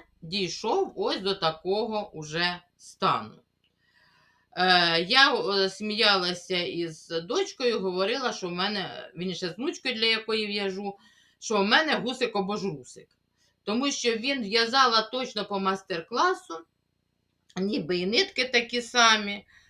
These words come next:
але він вийшов, хоч би холофайберу вистачило його напхати. З-, і за нитки переживаю. У мене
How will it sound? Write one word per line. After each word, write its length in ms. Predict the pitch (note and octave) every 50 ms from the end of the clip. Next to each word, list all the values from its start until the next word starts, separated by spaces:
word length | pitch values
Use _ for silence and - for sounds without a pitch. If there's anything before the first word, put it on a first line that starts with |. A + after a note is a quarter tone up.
| _ _ _ _ _
але 360 | - F#3+ G3+ A3 C4 D4 F#4+
він 260 | A#3 A3 A3+ A3 G#3+
вийшов, 760 | G3 G3 A#3 C#4 D4+ F#4 F#4 - - - F#4 F#4 F#4+ F#4+ F4+ E4 - _ - - - - _ _
хоч 220 | G3+ G3 F#3 F3
би 360 | F#3 E3 F#3 A#3 C#4 D#4+ - G3+
холофайберу 1000 | G#3+ - A#3 A3 G#3+ G#3+ G3+ G3+ - E3+ D#3+ D#3 D#3 D3 D3 D#3+ D#3+ D#3+ D#3
вистачило 840 | D3+ F3 G#3 C4 D4 - - B3+ B3 - - A#3+ A3+ A3+ A3 G#3+ - - - - - - F3+ - -
його 320 | E3 F3+ E3 D#3+ G3 G#3+
напхати. 680 | A3 G3 F#3+ - - - B2 - - - _ _ _ _ _ _ _ _ _ _ _ _ _ _ _ _ _ _ _ _ _ _ _ _ _ _ - _ _ - - _
З-, 200 | D3 D3+ F3 F#3+
і 140 | G3 A3
за 160 | G#3+ A3+ C4 A#3
нитки 320 | G#3 E3+ - - C#3 C3
переживаю. 720 | - - - B2+ E3+ E3 - - C3 A2+ B2 B2 B2 C3
У 40 | C#3+
мене 400 | F3 G#3 A3 A3+ G#3+ G3+ F3+ -